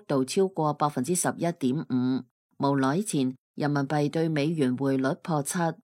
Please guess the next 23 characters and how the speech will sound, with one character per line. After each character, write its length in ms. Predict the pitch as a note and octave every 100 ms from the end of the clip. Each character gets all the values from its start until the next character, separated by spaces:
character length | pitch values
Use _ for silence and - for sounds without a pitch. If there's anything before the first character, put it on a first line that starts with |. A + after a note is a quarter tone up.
| _ _
並 140 | D#3+ D#3
響 180 | E3+
美 220 | G#3 E3 D#3+
元 240 | D#3 C3
強 220 | D#3 C3+
勢 240 | C3 D#3 D#3
上 280 | - C3+ C3+
漲 180 | D3
嘅 60 | D3+
情 240 | - C3
況 240 | B2+ D3 D3+
下 340 | D#3 B2+ A#2+ -
快 180 | D3 D3
速 200 | E3 F3
下 240 | D#3+ C3 B2+
滑。 340 | C3 B2 A#2 - _ _ -
華 100 | C3+
爾 80 | C#3
街 300 | D3+ G3+ G3+
日 120 | F#3+ C3+
報 200 | D3 C#3+
表 240 | C3 B2+ E3+
示， 420 | - C3 A#2